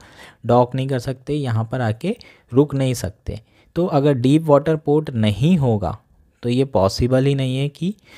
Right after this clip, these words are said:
यहाँ पर बड़े-बड़े शिप्स आएँ, और बड़े-बड़े जो शिप्स हैं उसमें बड़े-बड़े कार्गो होते हैं, उसको ही तो हमें हैंडल करना है, उसी के लिए तो हमें पोर्ट बनाने की ज़रूरत है। तो ये पोर्ट उसी पर्सपेक्टिव से बनाया जा रहा है।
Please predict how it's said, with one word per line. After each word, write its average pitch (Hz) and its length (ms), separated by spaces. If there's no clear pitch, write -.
यहाँ 110 260
पर 147 120
बड़े-बड़े 113 500
शिप्स - 400
आएँ, - 240
और 120 120
बड़े-बड़े 143 560
जो 139 120
शिप्स - 420
हैं 160 60
उसमें 139 340
बड़े-बड़े 113 320
कार्गो 107 460
होते 139 280
हैं, 160 180
उसको 196 360
ही 196 100
तो 180 80
हमें 147 220
हैंडल 110 400
करना 147 280
है, 165 120
उसी 156 300
के 160 120
लिए 156 100
तो 156 100
हमें 139 220
पोर्ट 117 300
बनाने 143 340
की 143 120
ज़रूरत 139 360
है। 196 140
तो 170 160
ये 143 300
पोर्ट 139 320
उसी 135 280
पर्सपेक्टिव 113 640
से 185 220
बनाया 107 380
जा 98 160
रहा - 100
है। - 80